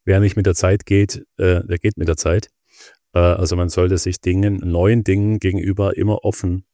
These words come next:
äh, gegenüberstellen, äh, und dann selber entscheiden, in welcher Dosis man sich das Ganze gibt oder eben nicht.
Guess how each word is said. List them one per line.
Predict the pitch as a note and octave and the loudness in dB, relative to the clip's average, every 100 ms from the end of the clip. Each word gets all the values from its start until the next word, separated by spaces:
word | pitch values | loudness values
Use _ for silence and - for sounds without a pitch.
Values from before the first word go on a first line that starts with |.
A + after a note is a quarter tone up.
| _ _ | _ _
äh, | F2 F2 | 0 0
gegenüberstellen, | E2+ E2+ E2+ - F2+ F#2 - F2 A#2 - _ _ _ _ _ _ _ | 0 -4 -4 -6 -4 -4 0 0 -2 -6 _ _ _ _ _ _ _
äh, | F2 | 0
und | F#2 F2+ F2 F2 F#2 G#2+ | 2 4 2 0 -2 0
dann | G2+ | 2
selber | F#2+ F#2 G2 F#2 | 4 4 4 2
entscheiden, | F2 - E2 E2 | 0 -2 -2 -2
in | E2 | -4
welcher | D#2+ E2+ | -4 -4
Dosis | E2 E2 - E2+ | -4 -4 -4 -6
man | F2 | -6
sich | E2 D#2+ | -6 -8
das | - | -10
Ganze | - D#2 - | -12 -12 -10
gibt | E2+ - | -12 -14
oder | - - | -14 -12
eben | - - | -12 -14
nicht. | E2 | -20